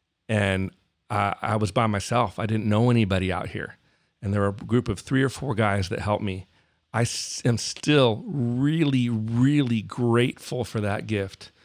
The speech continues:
uh, mo-, helping me move my stuff out of the truck into the house. Um,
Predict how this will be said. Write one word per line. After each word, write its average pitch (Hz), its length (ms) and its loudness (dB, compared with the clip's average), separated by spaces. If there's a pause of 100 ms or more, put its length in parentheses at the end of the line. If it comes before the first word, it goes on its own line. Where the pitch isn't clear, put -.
(500)
uh, 110 260 0
mo-, 117 340 4
helping 120 400 2
me 110 120 4
move 110 360 4 (120)
my 107 160 0
stuff 107 380 -2 (120)
out 110 180 2
of 104 60 -4
the 104 80 -2
truck 98 380 -2 (560)
into 107 260 -2
the 101 100 2
house. 95 540 -6 (640)
Um, 98 260 -2